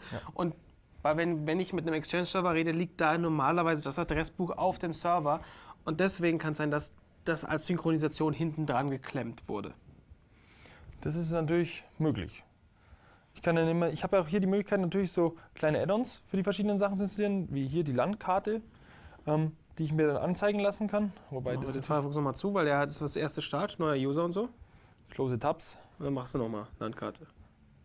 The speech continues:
Speaker 1: Wird natürlich wahrscheinlich jetzt ein bisschen schwieriger werden.
Speaker 2: Genau, dann macht jetzt Bing Maps auf.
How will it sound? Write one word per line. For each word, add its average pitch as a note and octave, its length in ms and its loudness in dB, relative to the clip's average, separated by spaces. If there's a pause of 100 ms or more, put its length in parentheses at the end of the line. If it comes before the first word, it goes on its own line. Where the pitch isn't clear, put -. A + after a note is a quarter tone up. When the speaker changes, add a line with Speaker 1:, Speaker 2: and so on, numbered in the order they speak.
(600)
Speaker 1:
Wird C3+ 100 -6
natürlich C#3 260 -2
wahrscheinlich C3+ 340 -2
jetzt D3 120 -2
ein D3 60 -2
bisschen C3+ 200 -6
schwieriger A2+ 320 0
werden. F2+ 140 -2
Speaker 2:
Genau, D3 120 0
dann B2 100 -2
macht C3 140 -4
jetzt - 200 -8
Bing D3 220 4
Maps E3+ 240 0
auf. B3 300 -2